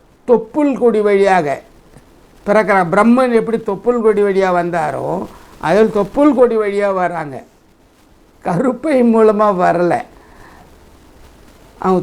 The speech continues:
தொப்புள் கொடி வழியா வராங்க. அதனால அந்த வகையில ஒன்பது பேர் வரும் பொழுது ஒன்பது கல்லும் ஒன்பது தேவிகள் ஆகிறாங்க. இது ஏற்கனவே அகத்தியர் எழுதியிருக்காரு. மாணிக்கவல்லியினுடைய தா-, மாணிக்கவல்லி தாய். இப்ப இந்த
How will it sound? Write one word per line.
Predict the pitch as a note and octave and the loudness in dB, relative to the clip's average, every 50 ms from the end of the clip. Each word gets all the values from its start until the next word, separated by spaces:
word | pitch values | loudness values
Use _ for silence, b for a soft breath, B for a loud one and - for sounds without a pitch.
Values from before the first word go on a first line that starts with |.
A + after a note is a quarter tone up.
| F#3 G#3 | -2 -2
தொப்புள் | G3+ F#3 - C4 C4+ B3+ A3 | -4 0 0 0 0 2 2
கொடி | A#3+ A3+ A3 G#3+ G#3 | 2 2 2 0 0
வழியா | G3+ G3 G3 G3+ G#3+ G#3+ G#3 G3 F#3 F3+ | 0 0 0 0 0 0 0 0 -2 -2
வராங்க. | F3+ F#3+ F#3+ F3+ D#3 D3 C#3+ B2+ - - B B B B B B B B - - - - - F#3+ | -2 -2 -4 -4 -4 -6 -8 -10 -12 -16 B B B B B B B B -20 -20 -16 -8 -4 -2
அதனால | G3 G3+ G3+ G#3 G#3 G#3+ A3+ B3 C4 C4+ C#4 B3+ - - F3+ G3 | -2 0 0 2 2 4 2 2 2 0 -4 -6 -8 -6 -6 -6
அந்த | G#3 A3+ A#3 B3 A#3 | -2 -2 0 0 2
வகையில | A#3 A3 G#3+ G#3+ G3+ F#3+ F#3 F3+ F3+ G3+ A#3 B3+ C4 C4 - b b b b _ - G3 | 2 0 0 0 0 -2 -2 -2 -2 0 0 0 -2 -4 -6 b b b b _ -6 -6
ஒன்பது | G#3+ G#3 A3+ A3 G3+ F3+ | 0 2 2 2 4 4
பேர் | A#3 A#3 A3+ | 4 4 4
வரும் | G#3 G3+ G3 G3+ G#3 G3+ G3 | 2 0 -2 -4 -6 -6 -6
பொழுது | F#3+ G3+ F3+ F3 A3 B3+ A#3 A3 | -6 -6 -6 -6 -6 -6 -4 -6
ஒன்பது | G#3+ G#3+ A#3 B3 A#3+ A#3 A3 A3 | -4 0 2 2 2 2 0 -2
கல்லும் | - G3+ G3 G3 G3+ G3 F#3+ F#3+ F#3+ G3+ A#3 B3+ C#4 C4+ - b b b b - - | -6 -6 -6 -6 -6 -6 -6 -6 -4 -4 -6 -6 -8 -10 -14 b b b b -16 -8
ஒன்பது | - G#3 A3 A#3 A3+ A#3+ A#3+ A#3 A#3 A3 A3 A#3+ A#3 F3+ E3+ F#3+ | -2 0 0 2 4 4 4 4 4 2 0 -4 -6 -4 0 2
தேவிகள் | A3 B3 C4 C4+ B3+ A#3+ A3 G#3 G3 | 4 4 4 2 0 -4 -4 -2 -4
ஆகிறாங்க. | F3+ F3 E3 D3+ C#3+ D3+ D#3+ F3+ | -4 -4 -6 -8 -12 -12 -12 -12
இது | F#3+ G3+ A3+ G#3 G3+ | -10 -8 -8 -6 -6
ஏற்கனவே | G#3 G3+ G#3 A3 A#3 A#3 G#3 F#3+ | -6 -6 -6 -6 -6 -6 -6 -4
அகத்தியர் | F3 G#3 A#3 A#3 - - B3 A#3+ G3 F#3 | -4 -4 -6 -6 -6 -8 -8 -6 -4 -4
எழுதியிருக்காரு. | F3+ F3+ F#3 F#3+ F#3 F3 - F#3 D#3 C3+ - - b b b b b b - - F3+ F#3 | -4 -4 -4 -6 -8 -8 -8 -8 -8 -8 -10 -16 b b b b b b -18 -10 -4 0
மாணிக்கவல்லியினுடைய | G3 A3+ B3 B3+ C4 B3+ B3 A#3 A3 G#3 G3 G3 F#3+ F#3+ F#3 F#3 F#3 F3 E3 D#3 D3+ - - | 0 2 2 0 -2 -2 -2 -2 -2 -2 -4 -6 -6 -6 -6 -6 -8 -8 -10 -10 -12 -10 -6
தா-, | G3 G3 G3 F#3+ F#3 F#3+ | -4 -2 -2 -2 -2 -2
மாணிக்கவல்லி | G3 G#3+ A3 A#3+ A3+ A#3 G#3+ G3+ G3+ G3 F#3+ F#3 F#3 - | -2 -2 -2 -4 -4 -4 -4 -4 -4 -4 -6 -8 -8 -8
தாய். | F#3+ F#3+ F#3+ F#3 F#3+ F#3 | -6 -6 -6 -6 -8 -12
இப்ப | E3+ - A#3 G#3+ | -6 -4 -2 -2
இந்த | G#3 | -2